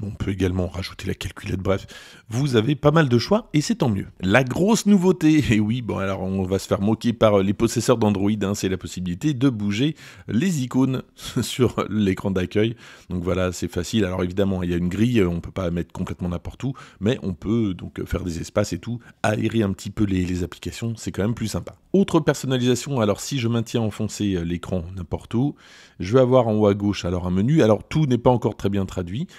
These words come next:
avec la possibilité alors d'ajouter un widget, ça vous, ça vous connaissez. Mais j'ai également une autre option, celle-ci, qui va me permettre d'a-, de modifier un petit peu le style, euh, de l'arrière-plan de mes applications. Alors j'ai notamment, euh, quatre possibilités, teinté, euh, sur la droite,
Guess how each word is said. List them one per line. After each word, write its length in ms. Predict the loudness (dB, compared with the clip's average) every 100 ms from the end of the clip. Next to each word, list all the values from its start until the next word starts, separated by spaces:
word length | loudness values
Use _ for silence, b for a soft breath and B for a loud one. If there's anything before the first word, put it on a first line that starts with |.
| B
avec 260 | -6 -4 -4
la 60 | -4
possibilité 640 | -6 -6 -10 -8 -2 -2
alors 200 | -4 -12
d'ajouter 360 | -10 -12 -12 -8
un 60 |
widget, 360 | -6 0 0 0
ça 120 | -2 -14
vous, 220 | -14 -14 -14 -18 -20 _ b b b b
ça 140 | -10 -10
vous 100 | -10
connaissez. 680 | -10 -10 -6 0 0 0 -6 _ _
Mais 140 | -2 2
j'ai 140 | 2
également 320 | 4 2 2
une 140 | 2 0
autre 200 | 0 -6
option, 420 | -6 -6 -4 -6
celle-ci, 580 | -4 -2 -2 -4 -6 -8 B B B
qui 100 | 2
va 120 | 2
me 60 | 4
permettre 580 | 0 0 -2 -2 -4 0
d'a-, 220 | 0 0
de 260 | -2 -2
modifier 460 | -2 -2 -2 -4 -4
un 80 | -4
petit 160 | -6 -4
peu 140 | 0
le 140 | 2
style, 460 | 0 -2 -2 0 -2 B B B
euh, 420 | 2 4 6 4
de 120 | 4 2
l'arrière-plan 600 | 2 0 -2 -2 0 0
de 120 | 2
mes 220 | 0 0
applications. 560 | -2 -2 -4 -6 -8 -16 _ -6
Alors 220 | 0 0
j'ai 140 | 2
notamment, 460 | 0 2 0 2 0
euh, 20 |
quatre 220 | 0 -2
possibilités, 720 | -2 -8 -8 -10 -4 2 2 2
teinté, 580 | -2 -2 0 2 2 0
euh, 100 | -4
sur 180 | -8
la 80 | -10
droite, 340 | -2 -2 0